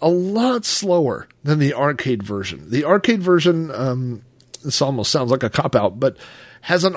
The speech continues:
arcade speed to it. It's very fast, and so you,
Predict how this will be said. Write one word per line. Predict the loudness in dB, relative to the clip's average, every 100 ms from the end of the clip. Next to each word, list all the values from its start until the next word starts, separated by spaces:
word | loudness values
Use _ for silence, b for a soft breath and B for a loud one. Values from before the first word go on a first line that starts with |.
| -4 0
arcade | 0 2 0 0 0
speed | -2 0 0 0 0
to | -2 -2
it. | -4
It's | -4
very | 0 2 2
fast, | 0 -2 0 -2 -6 -6
and | -6 -2
so | 2 2
you, | 4 2